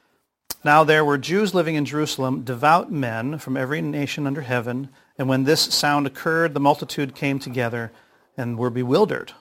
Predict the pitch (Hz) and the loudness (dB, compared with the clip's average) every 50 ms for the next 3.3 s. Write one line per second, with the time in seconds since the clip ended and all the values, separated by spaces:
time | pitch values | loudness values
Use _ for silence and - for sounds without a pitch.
0 | _ _ - 135 - - 135 127 123 113 - 143 147 139 131 127 131 131 - - | _ _ -18 -8 -2 2 2 2 2 0 -4 -4 -2 -2 -2 0 -2 -4 -4 -4
1 | - 160 180 185 - - 156 151 156 156 143 - - 202 170 139 135 135 135 131 | -4 -4 -4 -6 -6 -2 0 0 0 0 0 -4 -2 -2 0 0 0 0 0 -2
2 | 135 131 - - - 151 147 - 165 139 127 117 117 117 117 127 147 175 180 147 | -2 -4 -6 -6 -6 -8 -6 -4 -4 -4 -4 -4 -4 -6 -6 -6 -6 -6 -8 -10
3 | 131 - - - - | -10 -12 -14 -16 -20